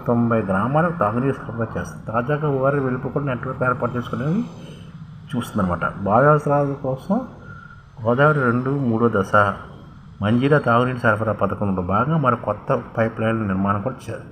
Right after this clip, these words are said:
చేస్తామన్నమాట. గోదావరి ఫేజ్ టూ, త్రీ ప్రాజెక్టు హిమాయత్ సాగర్, ఉస్మాన్ సాగర్ రిజర్వాయర్ని నేరుగా దాదాపు టూ ఎంజీ అదనపు నీటిని తరలించాలని నిర్ణయించింది. మంజీరా ఫేజ్ వన్, టూ సరఫరా కోసం పైప్ లైన్ అధికారులతో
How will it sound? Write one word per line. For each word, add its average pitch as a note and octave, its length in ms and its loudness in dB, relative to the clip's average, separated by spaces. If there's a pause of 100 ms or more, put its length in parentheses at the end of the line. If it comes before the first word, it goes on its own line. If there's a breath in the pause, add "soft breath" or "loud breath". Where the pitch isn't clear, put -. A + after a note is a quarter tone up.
చేస్తామన్నమాట. F#2+ 480 -4 (400)
గోదావరి C3+ 400 4
ఫేజ్ C3 280 0
టూ, A#2 120 -2
త్రీ A2+ 240 -4
ప్రాజెక్టు F#2+ 540 -2 (680 loud breath)
హిమాయత్ A#2+ 320 0
సాగర్, B2+ 280 -4
ఉస్మాన్ A2+ 300 -2
సాగర్ A#2 180 2
రిజర్వాయర్ని G#2 540 0
నేరుగా G#2 320 0
దాదాపు A2+ 520 0 (760 loud breath)
టూ C3+ 120 0
ఎంజీ C3+ 380 2
అదనపు A2+ 480 0
నీటిని B2 340 -2
తరలించాలని G#2 420 0
నిర్ణయించింది. F#2 520 -2 (720 loud breath)
మంజీరా B2+ 380 4
ఫేజ్ C#3 280 0
వన్, A#2 220 4
టూ B2+ 80 -2
సరఫరా A#2+ 480 0
కోసం C3 280 -2
పైప్ G#2+ 220 2
లైన్ B2 100 0
అధికారులతో A2 440 -2